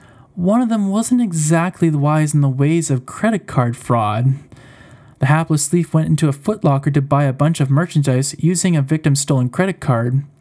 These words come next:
When the Foot Locker employee asked if he would like to use his rewards card,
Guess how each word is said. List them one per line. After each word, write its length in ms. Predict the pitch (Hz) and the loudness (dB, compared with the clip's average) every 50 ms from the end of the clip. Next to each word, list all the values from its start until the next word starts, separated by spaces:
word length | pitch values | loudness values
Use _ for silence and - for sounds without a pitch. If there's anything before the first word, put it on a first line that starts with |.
| - - - - - _ - | -20 -20 -20 -20 -20 _ 0
When 140 | 175 156 | 2 2
the 80 | 147 143 | 2 2
Foot 180 | 143 175 - - | 0 -2 -2 0
Locker 300 | 156 156 147 147 - 151 | 0 0 0 0 0 0
employee 520 | 143 139 - 156 151 156 156 151 - - - | 0 0 0 0 0 2 2 0 -2 -2 -2
asked 300 | 147 151 165 170 - - | 0 0 0 -2 -4 -2
if 160 | 160 151 139 | -4 -2 0
he 100 | - 165 | 2 2
would 140 | 156 147 147 | 2 2 2
like 220 | 147 143 147 151 - | 2 0 0 -2 -2
to 100 | 151 143 | 0 2
use 220 | 147 147 143 147 | 2 2 2 0
his 200 | 143 135 139 151 | -2 -2 -2 -2
rewards 400 | 143 135 156 180 220 240 240 - | -2 0 0 0 0 0 -2 -4
card, 380 | - - 131 123 131 151 170 | -2 0 0 2 2 0 0